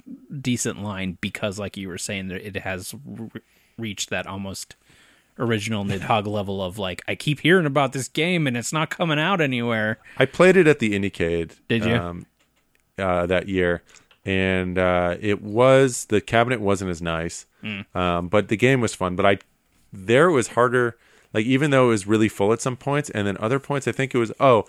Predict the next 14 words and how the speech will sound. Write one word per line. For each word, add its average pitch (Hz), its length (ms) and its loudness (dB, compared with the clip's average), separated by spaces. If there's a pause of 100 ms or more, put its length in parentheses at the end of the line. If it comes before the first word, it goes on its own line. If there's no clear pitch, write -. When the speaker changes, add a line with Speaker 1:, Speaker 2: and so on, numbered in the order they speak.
(300)
Speaker 2:
no, 147 120 6
no, 110 260 4
you 113 180 -2
could 147 220 0
get 165 140 4
a - 20 -2
full 156 180 2
team, 160 380 -2 (300)
but, 113 80 2
like, 110 140 4
half 117 260 0
the - 100 -2
people, 120 480 0
like, 90 260 2